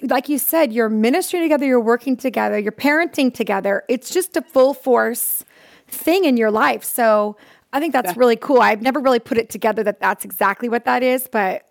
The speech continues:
Speaker 1: that's really well said. So let me ask you, now that, you know, you have this, this really, um, huge community that follows you, and, you know, what are the things that you think people get stuck on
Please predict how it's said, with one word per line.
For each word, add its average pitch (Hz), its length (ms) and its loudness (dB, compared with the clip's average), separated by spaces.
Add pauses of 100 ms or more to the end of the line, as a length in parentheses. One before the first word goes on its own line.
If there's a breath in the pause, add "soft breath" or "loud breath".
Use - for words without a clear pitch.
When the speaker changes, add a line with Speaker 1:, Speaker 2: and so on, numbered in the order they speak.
Speaker 1:
that's 185 240 -8
really - 160 -4
well - 160 -6
said. - 420 -8 (400 loud breath)
So 370 320 0
let 349 120 0
me 453 160 2
ask - 280 0
you, 226 400 2
now 277 220 2
that, 339 100 -8
you 302 100 -2
know, 262 60 2
you 269 140 0
have 294 240 0
this, 320 240 -4 (320 loud breath)
this 330 320 -4
really, 381 540 2
um, 214 420 -2
huge 311 440 -2
community 262 360 0
that - 200 -2
follows 233 440 0
you, 233 460 2
and, 208 340 -4 (280 loud breath)
you 370 100 0
know, 370 80 2
what 381 160 2
are 480 60 -2 (100)
the 466 100 -8
things 311 340 0
that - 140 -2
you 240 580 0
think - 380 -2
people 277 240 0
get 240 240 -4
stuck - 540 -2
on 202 340 0